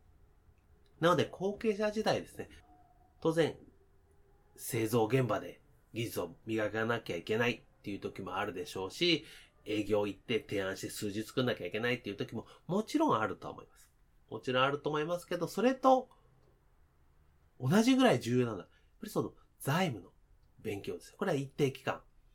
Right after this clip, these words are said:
まあ、半年から一年ぐらいするとですね、これは分かるようになります。で、一度分かってしまうと、あと構造は一緒なので、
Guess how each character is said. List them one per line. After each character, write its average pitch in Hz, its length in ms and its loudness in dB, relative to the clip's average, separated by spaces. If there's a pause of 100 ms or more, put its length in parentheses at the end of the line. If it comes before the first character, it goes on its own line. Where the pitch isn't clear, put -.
(380)
ま 180 100 0
あ、 - 20 0
半 190 260 4
年 208 200 0
か 202 120 6
ら 160 140 10
一 120 240 0
年 131 180 4
ぐ 127 80 2
ら 110 120 6
い - 120 -4 (640)
す - 160 -4
る 120 60 -6
と - 120 0
で - 80 -6
す - 60 -18
ね、 - 100 -20
こ - 80 2
れ 262 60 10
は 214 120 6 (220)
分 - 80 4
か 185 80 10
る 160 80 12
よ - 20 4
う 120 40 4
に 104 60 2
な 92 40 0
り 87 80 -8
ま - 100 -14
す。 - 220 -18
で、 247 100 4
一 240 220 2
度 370 100 8
分 381 100 10
か 392 80 8
っ 392 100 4
て - 80 -2
し 165 120 2
ま 156 120 12
う 139 100 8
と、 180 340 12
あ - 80 10
と - 100 4
構 135 260 6
造 143 140 8
は 131 100 8
一 104 80 0
緒 123 140 2
な 120 100 4
の 95 120 -2
で、 101 300 2